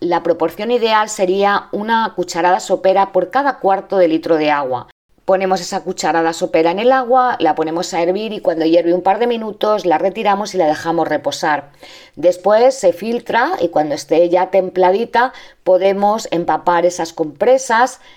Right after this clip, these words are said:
esos pañitos en ella y ponerlos sobre los ojos hasta que las compresas se enfríen por completo. Si tienes mucha inflamación, puedes repetir este proceso hasta tres veces al día.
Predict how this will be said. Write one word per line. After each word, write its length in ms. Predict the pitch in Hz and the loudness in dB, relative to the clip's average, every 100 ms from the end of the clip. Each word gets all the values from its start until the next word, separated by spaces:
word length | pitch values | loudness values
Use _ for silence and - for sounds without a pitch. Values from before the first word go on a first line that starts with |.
| _ - | _ 0
esos 500 | 170 175 185 175 - | 2 2 2 2 0
pañitos 840 | - 151 196 247 254 208 233 226 - | -4 -2 0 0 0 0 0 -4 -4
en 160 | 170 | -2
ella 420 | 190 196 196 220 - | 0 0 0 0 -2
y 120 | 180 | 0
ponerlos 600 | 180 175 180 180 190 196 - - | 0 2 4 4 2 0 -12 -20
sobre 400 | - 190 165 165 | -2 0 2 2
los 220 | 147 - | 2 0
ojos 480 | 214 214 226 269 277 - - | 0 0 0 0 -2 -16 -10
hasta 240 | 190 196 208 | -8 -4 0
que 80 | 214 | 0
las 160 | 196 | 0
compresas 540 | - 180 175 180 214 - | -2 0 2 0 -2 -2
se 80 | |
enfríen 420 | 185 170 190 190 196 | -2 0 0 0 0
por 180 | 160 | -2
completo. 680 | - 143 143 151 143 131 117 _ _ _ _ - | -2 -6 -2 -2 0 -4 -6 _ _ _ _ -2
Si 800 | 185 180 180 180 180 175 170 170 | 4 6 8 6 6 6 4 2
tienes 380 | 208 240 254 220 | 0 2 0 -2
mucha 260 | 226 240 | -6 -4
inflamación, 760 | 214 208 180 165 208 247 240 - | -4 -2 -4 -6 0 0 0 0
puedes 420 | 196 208 208 - - - | 0 0 -4 -10 -20 -18
repetir 540 | - 175 170 165 185 180 | -2 0 0 2 2 2
este 220 | - 190 | 0 -2
proceso 600 | 165 160 277 - 226 220 | -2 -2 0 0 -2 -2
hasta 260 | 202 180 170 | -2 -4 -2
tres 280 | 165 170 | 0 2
veces 360 | 170 175 185 - | 2 0 0 -4
al 200 | 139 147 | -4 0
día. 340 | 156 143 123 | 0 0 -4